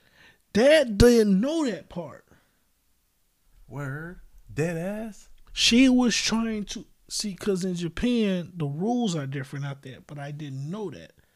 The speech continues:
Speaker 2: What you mean?
Speaker 1: I think thirteen, you can legally work a job out there.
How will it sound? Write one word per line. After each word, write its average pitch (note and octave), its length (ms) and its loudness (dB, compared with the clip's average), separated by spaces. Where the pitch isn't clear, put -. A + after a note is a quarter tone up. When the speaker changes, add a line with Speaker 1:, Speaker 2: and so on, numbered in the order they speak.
Speaker 2:
What C3+ 180 -10
you B2+ 60 -8
mean? D#3+ 340 -10
Speaker 1:
I E3 140 -6
think F3 420 -4
thirteen, G#3 560 2
you G3 100 -6
can F#3+ 220 -6
legally F3 400 4
work D#3 360 -2
a C3+ 100 -12
job D#3 720 -6
out A#2+ 220 -20
there. - 280 -20